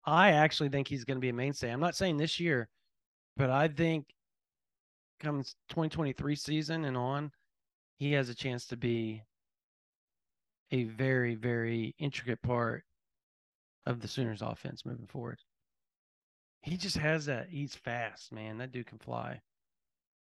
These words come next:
And he's hard to tackle. It's hard to tackle in the phone booth. So that's just,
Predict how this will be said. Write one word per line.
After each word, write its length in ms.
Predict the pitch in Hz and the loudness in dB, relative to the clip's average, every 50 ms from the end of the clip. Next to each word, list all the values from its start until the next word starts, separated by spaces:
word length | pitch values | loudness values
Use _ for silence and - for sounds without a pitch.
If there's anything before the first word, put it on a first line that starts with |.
| _ _ _ _ - | _ _ _ _ -6
And 80 | 127 | -4
he's 100 | 117 113 | -4 -2
hard 160 | 107 123 127 131 | 0 0 0 0
to 60 | 127 | 0
tackle. 320 | - - 120 113 117 - 117 | 0 0 -2 -2 -4 -8 -4
It's 80 | - | 0
hard 120 | - 175 175 | 2 2 2
to 60 | 160 | 2
tackle 280 | - 185 175 165 175 | 2 2 2 4 2
in 40 | 175 | 0
the 40 | 165 | 0
phone 220 | - - 160 143 | 2 2 2 2
booth. 260 | 123 127 127 - - - - _ _ _ _ _ _ _ _ _ _ _ _ _ _ _ _ _ _ _ _ _ - - | 0 -2 -6 -10 -12 -18 -20 _ _ _ _ _ _ _ _ _ _ _ _ _ _ _ _ _ _ _ _ _ -20 -20
So 360 | - - 117 113 117 - 107 107 - _ _ _ _ _ _ _ _ _ _ - | -16 -12 -12 -10 -10 -12 -16 -20 -20 _ _ _ _ _ _ _ _ _ _ -12
that's 180 | 143 139 127 - | -12 -10 -10 -12
just, 200 | - 120 - | -16 -18 -20